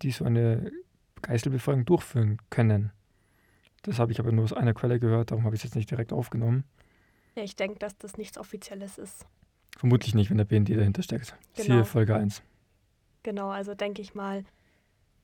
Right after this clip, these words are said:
Speaker 2: dass das schon so wahr sein könnte, aber es wird halt nicht offiziell bestätigt.
Speaker 1: Vermutlich. Wäre auch, ähm, ja, schon ein bisschen eine Blamage für die Polizei,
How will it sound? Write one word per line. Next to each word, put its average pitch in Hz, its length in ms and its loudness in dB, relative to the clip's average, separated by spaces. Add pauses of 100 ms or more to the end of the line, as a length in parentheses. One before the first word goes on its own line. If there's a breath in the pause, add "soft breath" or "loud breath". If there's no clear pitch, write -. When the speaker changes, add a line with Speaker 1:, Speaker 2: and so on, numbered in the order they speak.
(260)
Speaker 2:
dass 208 220 -6
das - 160 -10
schon 208 160 -6
so 196 120 -12
wahr 208 180 2
sein 202 220 -2
könnte, 254 400 -2
aber 202 180 0
es 202 180 -8
wird 196 240 -10 (340)
halt 196 160 -14
nicht 196 160 -10
offiziell 190 400 -8
bestätigt. 196 580 -12 (840)
Speaker 1:
Vermutlich. 110 520 0 (560 soft breath)
Wäre 117 280 6
auch, 117 340 0 (240)
ähm, 107 480 0 (460)
ja, 135 120 2
schon 135 160 2
ein 123 60 0
bisschen 113 720 2 (100)
eine 127 120 -2
Blamage 113 540 2
für 117 120 -4
die 113 80 2
Polizei, 117 600 0